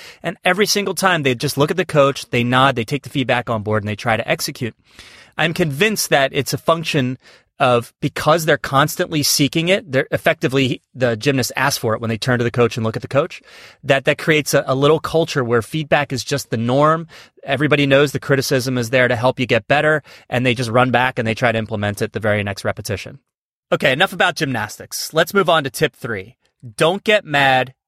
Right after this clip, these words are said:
get curious. Repeat this mantra in your head over and over. Approach the feedback with questions and not defensiveness. I promise you that this practice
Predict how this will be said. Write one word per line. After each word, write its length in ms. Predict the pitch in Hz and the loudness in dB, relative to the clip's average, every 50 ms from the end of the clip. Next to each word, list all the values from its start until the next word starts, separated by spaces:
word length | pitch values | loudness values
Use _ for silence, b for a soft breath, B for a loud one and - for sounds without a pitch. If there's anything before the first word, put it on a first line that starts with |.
| _ _ | _ _
get 240 | - 127 127 - _ | -4 -4 -4 -4 _
curious. 720 | - - 135 113 104 101 101 104 - - - - - - _ _ _ _ _ _ _ _ _ _ _ _ _ - | -8 -6 -4 -4 -4 -6 -10 -14 -16 -14 -14 -14 -14 -16 _ _ _ _ _ _ _ _ _ _ _ _ _ -6
Repeat 480 | 127 131 135 - - - 175 185 190 _ | -2 -2 -2 -2 -2 -4 -4 -4 -4 _
this 260 | - 170 170 165 - | 2 2 2 2 0
mantra 680 | 156 151 135 131 131 135 - - 135 123 123 123 131 131 _ _ _ _ - | 0 2 2 2 2 0 -2 -2 0 2 2 2 0 -2 _ _ _ _ -2
in 240 | 165 151 160 170 175 | 0 0 0 2 2
your 160 | 185 180 160 | 2 2 2
head 460 | 143 135 131 131 127 123 123 123 - _ _ _ _ | 4 4 4 4 4 4 2 0 -4 _ _ _ _
over 440 | - 147 143 143 139 143 147 143 147 | 0 4 4 4 4 4 4 2 2
and 240 | 151 - 147 143 147 | 2 2 0 0 0
over. 500 | - 135 127 123 113 - 101 104 - - b b b b b b b b b _ - | 0 0 0 0 0 -2 -8 -14 -14 -16 b b b b b b b b b _ -12
Approach 460 | 135 - - - 165 156 175 170 - | -12 -10 -6 2 2 2 2 2 0
the 80 | - 196 | -4 -4
feedback 540 | - - - 180 170 147 170 151 151 147 - | -4 -2 -4 -4 0 2 2 2 2 0 -4
with 140 | 160 156 - | -8 -8 -2
questions 640 | - 139 123 117 - - 135 120 120 117 113 - - | 0 0 0 0 0 -4 -4 -4 -4 -6 -8 -10 -8
and 160 | - 127 117 | -6 -6 -4
not 200 | 113 110 110 117 | -2 -2 -2 -2
defensiveness. 680 | - - - - 117 110 107 - - 110 - - 113 - | -4 -6 -6 -4 -4 -4 -4 -6 -12 -14 -14 -12 -12 -10
I 120 | - 135 139 | -6 -6 -6
promise 600 | - - - 147 143 151 160 160 151 - - - | -6 -2 0 4 4 4 4 2 -2 -4 -4 -4
you 100 | 127 117 | -4 -4
that 140 | 110 117 104 _ - | -4 -4 -6 _ -12
this 320 | 110 113 139 156 - - | 0 2 2 2 2 -2
practice 800 | - _ - 139 123 123 131 _ - 175 196 220 214 - - - | -4 _ -2 -2 -2 -2 -2 _ -2 -2 -2 -2 -2 -6 -8 -8